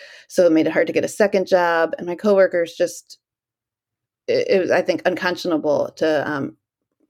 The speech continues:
treat, for, for employees to be, for people to be treated this way. Um, and I think it's sadly common. So I don't wanna understate that,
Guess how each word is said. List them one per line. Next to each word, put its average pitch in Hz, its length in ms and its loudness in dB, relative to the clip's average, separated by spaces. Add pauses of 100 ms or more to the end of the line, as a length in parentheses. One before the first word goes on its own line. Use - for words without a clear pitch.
(140)
treat, - 400 -4
for, - 240 -4 (480)
for 180 100 0
employees 160 380 2
to - 80 -8
be, 156 240 -2 (100)
for 185 100 0
people 170 440 4
to - 100 -8
be 151 120 0
treated 160 340 0
this 156 160 -2
way. 156 300 0 (500)
Um, 165 240 -2
and 151 80 -2
I 147 40 -2
think 156 200 -4
it's - 180 -8
sadly - 380 0
common. 185 480 -2
So 202 80 6
I 214 40 6
don't 240 140 4
wanna 233 260 0 (200)
understate 175 640 0
that, 175 320 -2